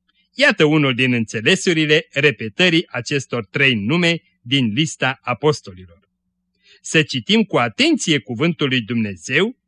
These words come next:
și vom descoperi lucruri minunate care ne luminează, ne mângâie și ne întăresc pe calea și în lucrarea Evangheliei. În ce privește alegerea lui Iuda Iscarioteanul,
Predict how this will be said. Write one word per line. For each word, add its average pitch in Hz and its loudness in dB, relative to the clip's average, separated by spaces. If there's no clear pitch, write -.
și - -4
vom 131 -2
descoperi 123 -2
lucruri 113 -6
minunate 208 0
care 139 0
ne 127 2
luminează, 117 -2
ne 135 0
mângâie 123 0
și - -2
ne 165 4
întăresc 160 0
pe 151 2
calea 202 0
și - -2
în 160 2
lucrarea 151 0
Evangheliei. 117 -2
În 214 2
ce 359 -2
privește 220 2
alegerea 156 2
lui 127 -2
Iuda 151 2
Iscarioteanul, 131 -2